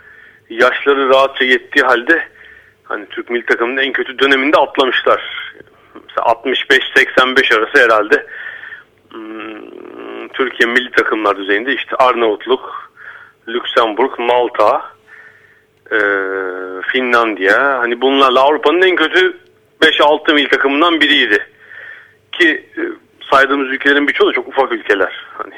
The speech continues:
e, ne futbola ayırabildikleri kaynak, insan kaynağı ne de maddi kaynak açısından hani Türkiye ile boy tutuşamayacak ülkeler. Ona rağmen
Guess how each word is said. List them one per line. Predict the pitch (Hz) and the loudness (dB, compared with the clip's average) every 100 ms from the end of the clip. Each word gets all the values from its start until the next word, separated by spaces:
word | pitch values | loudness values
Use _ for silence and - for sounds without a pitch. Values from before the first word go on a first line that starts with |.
| - - - - - - _ _ 104 | -20 -20 -20 -18 -20 -20 _ _ -8
e, | 98 95 95 101 98 101 107 104 104 | -6 -6 -6 -4 -2 -2 -2 -2 0
ne | 117 117 117 - _ _ _ _ _ - - - _ - | 2 4 2 -6 _ _ _ _ _ -20 -20 -20 _ -12
futbola | - - 123 120 | -12 -4 2 4
ayırabildikleri | 120 120 113 113 - 113 123 | 4 2 -2 -8 -2 0 2
kaynak, | 123 117 127 143 - - | 2 4 2 2 0 0
insan | 123 117 127 123 | -2 0 2 2
kaynağı | 113 110 190 151 | 2 4 4 4
ne | 131 | 4
de | 139 135 - | 4 2 -2
maddi | 127 127 123 | 0 2 2
kaynak | 131 117 110 - | 2 2 0 -4
açısından | - - 147 | -10 -10 -6
hani | 135 117 - - - - - - _ | -4 -6 -10 -20 -20 -20 -20 -20 _
Türkiye | - 113 113 | -10 -2 0
ile | 120 | 2
boy | 117 123 | 2 2
tutuşamayacak | - - 135 107 - | 0 -4 -2 -2 -4
ülkeler. | 101 - 190 | -2 2 4
Ona | 170 156 160 | 4 4 4
rağmen | 147 151 180 | 4 2 0